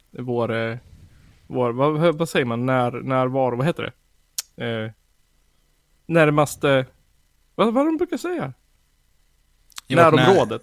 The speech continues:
Speaker 2: ja, precis, i vårt
Speaker 1: Precis.
Speaker 2: närområde.
Speaker 1: Eh, så då undrar man ju nu om Irak kommer börja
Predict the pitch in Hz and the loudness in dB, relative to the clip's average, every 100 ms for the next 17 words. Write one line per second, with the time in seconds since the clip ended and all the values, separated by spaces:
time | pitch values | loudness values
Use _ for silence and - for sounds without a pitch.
0 | 120 127 131 135 120 101 107 110 156 151 | -2 0 0 -2 -6 -6 -10 -6 -4 -4
1 | 117 107 - 135 - _ _ _ - 170 | -6 -10 -6 -6 -6 _ _ _ -8 0
2 | 208 269 214 175 208 254 156 127 127 120 | 0 2 2 2 2 2 4 2 0 -2
3 | 123 131 170 208 131 - _ _ _ _ | 0 2 4 2 0 -8 _ _ _ _
4 | - 139 131 131 127 | -8 -4 0 2 2